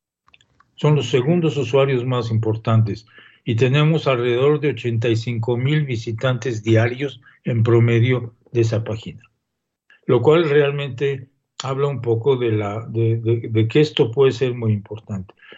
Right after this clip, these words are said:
Y el otro punto muy, muy notable, yo creo, Ana Cristina, es que, eh, yo hace tiempo en alguna de las reuniones de Somedicit, eh, comenté que ciertamente habíamos avanzado en México en la cuestión de la,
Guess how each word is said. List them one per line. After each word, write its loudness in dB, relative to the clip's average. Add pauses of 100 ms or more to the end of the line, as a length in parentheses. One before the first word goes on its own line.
(100)
Y 4
el 4
otro 2
punto -2
muy, -2
muy 0
notable, 2
yo 2
creo, 0
Ana -4
Cristina, -14 (420)
es -4
que, 2 (1080)
eh, -4 (360)
yo 2
hace 2
tiempo 2
en -2
alguna 0
de 2
las 2
reuniones 0
de 0
Somedicit, 0
eh, -12
comenté 2
que 0 (640)
ciertamente 0
habíamos 2
avanzado -2
en -4
México 0
en -2
la 0
cuestión -4
de 0
la, -2